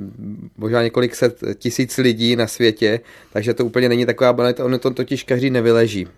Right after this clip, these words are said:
Někoho ta chřipka prostě zabije, no. Vždycky je to otázka selektivity, to znamená, jak moc nám to může pomoci. A druhá věc je otázka, a to je ta nebezpečnější,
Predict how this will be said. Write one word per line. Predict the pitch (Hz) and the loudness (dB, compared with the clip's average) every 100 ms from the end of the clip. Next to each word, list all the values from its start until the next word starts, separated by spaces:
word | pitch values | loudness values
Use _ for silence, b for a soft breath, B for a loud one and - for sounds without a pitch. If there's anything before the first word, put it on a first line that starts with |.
| - | -6
Někoho | 104 120 120 | -4 0 0
ta | 120 | 0
chřipka | 113 113 - 123 120 117 b b b | -2 -4 0 2 2 -2 b b b
prostě | 107 107 131 | -10 -4 -2
zabije, | 117 104 95 85 | 0 0 -2 -4
no. | 85 - - - | -8 -16 -20 -12
Vždycky | 107 120 - | -6 -4 -2
je | 139 | 0
to | 135 | 0
otázka | 131 131 - 135 | 0 -2 -2 -8
selektivity, | - 110 107 - 104 98 95 95 113 | -4 -4 -4 -6 -4 -4 -4 -6 -6
to | 110 | -8
znamená, | 110 113 117 113 113 110 b b | -4 -4 -2 -2 -4 -6 b b
jak | 107 104 | -4 -2
moc | 123 123 - - - | -2 -4 -4 -12 -10
nám | 92 110 113 | -6 -4 -4
to | 127 | -4
může | 117 123 | -4 -6
pomoci. | 117 110 110 - 117 120 B B B | -4 -4 -4 -2 -2 -2 B B B
A | 92 | -6
druhá | 110 117 117 | -4 -2 -2
věc | 127 - | -4 -6
je | |
otázka, | 117 120 120 120 - 123 | -6 -4 -4 -6 -4 -2
a | 127 101 | -2 -6
to | - | -4
je | 117 | -2
ta | 117 127 | -2 -2
nebezpečnější, | 117 110 - 104 - 107 107 - 117 | -2 -2 -4 -10 -8 -8 -8 -8 -8